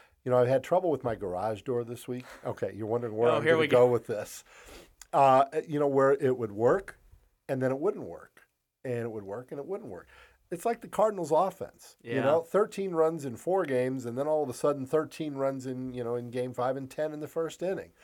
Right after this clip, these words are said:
Speaker 1: So which, you know, are we gonna see a combination of that Cardinal offense? Yeah, I,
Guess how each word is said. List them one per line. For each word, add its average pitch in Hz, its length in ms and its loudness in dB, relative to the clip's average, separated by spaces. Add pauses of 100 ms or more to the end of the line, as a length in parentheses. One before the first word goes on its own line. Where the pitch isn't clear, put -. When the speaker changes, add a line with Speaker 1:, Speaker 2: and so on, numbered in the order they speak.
(260)
Speaker 1:
So 123 440 6
which, 123 520 0
you 139 100 -2
know, 127 100 4
are 123 160 4
we 123 80 -2
gonna 127 180 -4
see 139 200 -8
a 135 60 -8
combination 131 680 -4
of 123 80 -6
that 127 180 -2
Cardinal 131 520 -2
offense? 170 300 -12
Yeah, 208 140 -4
I, 190 180 -4